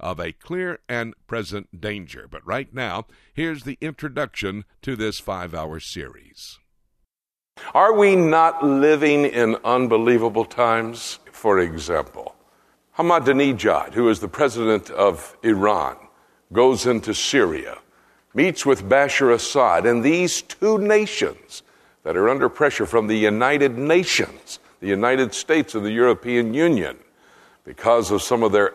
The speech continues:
activities. Assad accused of assassination of the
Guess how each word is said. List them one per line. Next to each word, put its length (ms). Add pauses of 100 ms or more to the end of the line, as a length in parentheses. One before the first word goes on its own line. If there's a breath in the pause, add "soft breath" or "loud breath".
activities. 1000 (360 soft breath)
Assad 480
accused 760
of 120
assassination 840
of 180
the 160